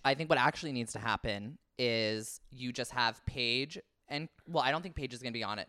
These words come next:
really anymore. I don't think Craig is ever gonna be on it, but I think it's gonna be Paige, Ciara, uh, I say Gabby,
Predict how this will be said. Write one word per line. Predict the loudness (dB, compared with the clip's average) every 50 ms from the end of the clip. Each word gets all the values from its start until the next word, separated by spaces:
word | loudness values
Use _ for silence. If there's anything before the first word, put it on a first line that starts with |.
| _ -8
really | -6 -4 -2 -2 -4
anymore. | -6 -6 -6
I | -4 -4
don't | -4
think | -6 -6 -8
Craig | -8 -6 -6
is | -6 -6
ever | -8 -10 -10
gonna | -10 -10
be | -10
on | -10 -10
it, | -10 -8
but | -6 -6
I |
think | -6 -6 -6
it's | -8
gonna | -8 -10 -10
be | -10 -10
Paige, | -10 -6 -2 0 0 0 0 -2 -4 -8 -12 -14 _ _ _ _ _ -16 -14 -10
Ciara, | -6 0 2 4 4 4 4 2 2 0 -2 -6 _ _ _ _ _ _ _ _ _ _ _ _ _ _ _ _ -20 -12 _ 0
uh, | 2 4 4 4 2 0 -2 -4 -8 _ _ _ _ _ _ _ -4
I | -4 -4
say | -4 -4 -4 -4
Gabby, | 0 2 2 2 2 2 0 -4 -6 -8 -8 -12